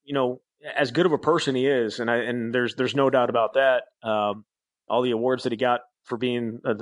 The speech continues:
the person that he is and everything that he fought through, you know, i-, is commendable. I just don't think he was as good a player as I think maybe, uh, it, it's presented as, as him, uh, as he was, as, as some people maybe thought he was.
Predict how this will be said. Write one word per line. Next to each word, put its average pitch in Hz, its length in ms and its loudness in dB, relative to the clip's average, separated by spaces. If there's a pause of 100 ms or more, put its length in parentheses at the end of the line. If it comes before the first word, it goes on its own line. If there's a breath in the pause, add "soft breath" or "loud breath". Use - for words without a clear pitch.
the 120 120 0
person 160 320 4
that 120 140 4
he 117 100 2
is 123 180 4
and 123 100 0
everything 135 300 4
that 113 100 0
he 120 80 -2
fought 139 320 2
through, 110 260 0 (640)
you 123 140 -4
know, 104 240 2 (160)
i-, - 80 -14 (120)
is 120 400 -6
commendable. 131 560 4
I 127 120 4
just 131 160 -2
don't 139 200 2
think 135 220 0
he 139 100 -2
was 127 160 0
as 117 120 -2
good 139 160 0
a 139 60 0
player 135 320 2
as 117 100 -2
I 113 60 0
think 123 180 -4
maybe, 120 320 -4 (540)
uh, 110 300 0 (100)
it, 117 180 -4
it's 120 120 -14
presented 135 500 0
as, 113 360 -2
as 113 160 0
him, 101 340 -4 (460)
uh, 104 440 0
as 120 120 0
he 123 100 -2
was, 110 520 0
as, 110 200 2
as 107 160 0
some 120 120 0
people 110 240 0
maybe 110 260 -2
thought 120 280 2
he 117 80 -2
was. 101 420 -6